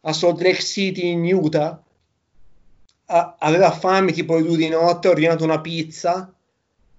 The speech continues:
e tipo secondo lui gli hanno tipo, solo lui ha mangiato la pizza, tipo tutte le seicento persone che erano con lui non l'hanno mangiata,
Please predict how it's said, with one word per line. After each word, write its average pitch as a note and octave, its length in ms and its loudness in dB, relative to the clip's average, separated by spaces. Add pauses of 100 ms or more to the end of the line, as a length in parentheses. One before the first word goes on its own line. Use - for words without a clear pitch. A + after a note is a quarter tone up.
(200)
e D#3+ 160 0
tipo D#3+ 300 -4
secondo E3+ 340 -2
lui F3+ 280 6
gli E3 80 -2
hanno C#3+ 280 -2
tipo, D3 220 -8
solo G3 300 2
lui B3 100 6
ha A3+ 40 6
mangiato D#3 260 -2
la C#3+ 80 -2
pizza, D3 580 -10
tipo D#3 280 -8
tutte F#3+ 200 -4
le E3+ 120 -2
seicento D#3+ 500 -4
persone E3 320 -4
che D3+ 80 -4
erano D#3+ 180 -4
con D#3 140 0
lui F3 160 4
non D#3 80 0
l'hanno C3 160 -2
mangiata, C3 600 -2